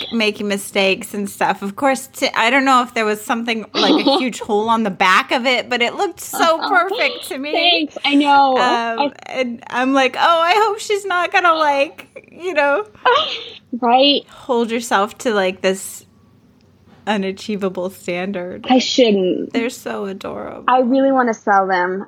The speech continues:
Speaker 2: I, I think that also comes from a bit of anxiety where I think if you're selling something, I just have so many worries about these spoons of,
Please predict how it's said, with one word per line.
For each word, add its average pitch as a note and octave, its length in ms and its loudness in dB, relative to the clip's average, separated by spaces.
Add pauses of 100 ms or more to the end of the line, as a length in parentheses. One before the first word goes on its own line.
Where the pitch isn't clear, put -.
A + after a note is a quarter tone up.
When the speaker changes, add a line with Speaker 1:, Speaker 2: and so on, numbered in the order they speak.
Speaker 2:
I, A#3+ 200 2 (180)
I B3 100 0
think D#4 260 2
that A3 280 4
also A3 320 2
comes G3 360 -10
from F#3+ 280 -6 (100)
a A3 80 -6
bit G3 220 2
of F#3+ 140 0
anxiety F3 640 2
where E3 220 2
I G#3 140 0
think A#3 200 2
if A#3+ 100 0
you're A#3 100 2
selling G3 480 0
something, G#3 580 -4 (800)
I A#3 120 0
just B3+ 200 2
have B3+ 140 2
so A3+ 200 0
many A3+ 300 2
worries F#3+ 440 2
about F#3 260 -2
these G3 180 -4
spoons F#3 680 -4
of, F#3 160 -8